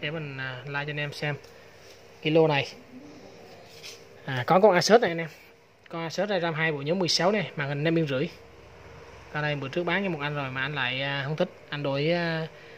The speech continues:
lấy một cái máy cao hơn anh em. Cái này ram hai anh nói thôi, lấy mấy ram ba, ram bốn thì mình đổi rồi nha. Thì mình, à, lấy lại con này, mình lấy lại bán cho anh em. Máy xài rất là ok. ram hai, bộ nhớ mười sáu gi,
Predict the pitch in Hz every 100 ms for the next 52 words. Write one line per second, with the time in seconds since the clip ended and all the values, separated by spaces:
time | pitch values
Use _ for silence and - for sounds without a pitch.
0 | - - 156 180 170 170 170 160 151 143
1 | 139 - - - - 175 156 139 131 143
2 | 143 147 175 151 135 143 165 170 165 147
3 | 135 143 143 143 175 214 - - 127 123
4 | 139 160 143 139 - - - - - -
5 | - - 131 127 127 127 123 127 160 135
6 | 120 143 135 123 107 - 127 127 131 123
7 | 135 165 165 139 139 - - - - -
8 | - - - - - - - - - -
9 | - - 143 165 156 131 143 156 135 135
10 | 147 147 - - - - - - 143 131
11 | 151 151 139 127 143 175 147 - 160 175
12 | 165